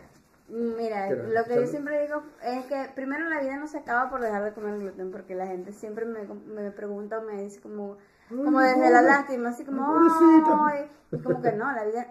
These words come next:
Speaker 1: a-, al contrario, empiezas a conocer tantas opciones y tantas cosas que dices, "¿Por qué había olvidado esto? ¿Por qué no había comido esto?". Porque t-, también uno cuando come de cierta manera se queda como estancado en lo básico,
Speaker 2: Ajá.
Speaker 1: ¿no? Y esto de alguna manera me hizo,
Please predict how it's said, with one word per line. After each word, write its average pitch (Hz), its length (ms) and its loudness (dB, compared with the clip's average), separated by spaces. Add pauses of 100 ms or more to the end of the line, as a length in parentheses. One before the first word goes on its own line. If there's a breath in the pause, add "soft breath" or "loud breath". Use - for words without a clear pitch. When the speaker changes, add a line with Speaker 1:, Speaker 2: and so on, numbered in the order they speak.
Speaker 1:
a-, - 260 -8
al 233 80 -2
contrario, 247 460 -4
empiezas 240 280 -8
a 339 80 -4
conocer 294 380 -6
tantas 320 280 -4
opciones 320 380 -6
y 311 40 -8
tantas 294 280 -8
cosas 302 300 -8
que 294 120 -6
dices, 277 340 -4 (680 loud breath)
"¿Por 220 160 -8
qué 233 400 -4
había 277 340 -4
olvidado 247 420 -2
esto? 247 260 -8
¿Por 262 100 -12
qué 214 100 -10
no 208 100 -6
había 220 160 -6
comido 220 340 -6
esto?". 214 340 -10
Porque 214 400 -10 (360)
t-, - 80 -20
también 226 380 -6
uno 294 380 -8
cuando 220 680 -4 (480 soft breath)
come 254 220 -4
de 302 80 -4
cierta 285 240 -6
manera 277 260 -4
se 294 160 -12
queda 247 180 -4
como 269 340 -4
estancado 208 580 -4
en 233 100 -6
lo 220 80 -4
básico, 143 300 -8
Speaker 2:
Ajá. - 140 -6
Speaker 1:
¿no? - 80 -16 (1160)
Y 196 140 -6
esto 208 200 -10
de 226 60 -2
alguna 214 260 -4
manera 214 300 -8
me 254 140 -10
hizo, 202 500 -10